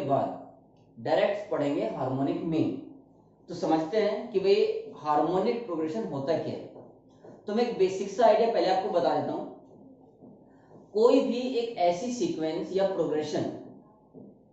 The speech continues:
जिसके अगर हर टर्म को उल्टा कर दिया जाए और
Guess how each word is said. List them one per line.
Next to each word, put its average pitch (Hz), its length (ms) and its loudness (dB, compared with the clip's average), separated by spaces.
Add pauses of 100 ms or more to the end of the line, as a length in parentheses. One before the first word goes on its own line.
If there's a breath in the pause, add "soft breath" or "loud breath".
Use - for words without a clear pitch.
(460)
जिसके 208 340 0
अगर 254 360 2 (180)
हर 240 220 2
टर्म 208 220 4
को 220 80 2
उल्टा 208 360 4
कर - 160 2
दिया 170 200 4
जाए - 240 0 (1300)
और 214 160 8